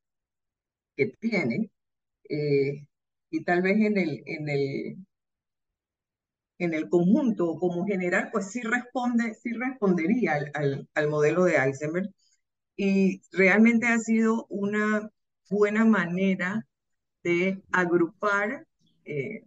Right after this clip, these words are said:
o, o subagrupar a los participantes de acuerdo a sus áreas de,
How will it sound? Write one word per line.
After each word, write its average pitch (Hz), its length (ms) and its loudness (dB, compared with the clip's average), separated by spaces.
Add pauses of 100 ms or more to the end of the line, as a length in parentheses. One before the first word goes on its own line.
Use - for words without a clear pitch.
o, - 360 -10
o 139 320 -6 (120)
subagrupar 175 1000 0
a 143 80 2
los 147 220 -4
participantes 180 1000 0
de 165 100 -2
acuerdo 170 580 0
a 160 160 2
sus 170 220 -8
áreas 156 280 -2
de, 139 180 -6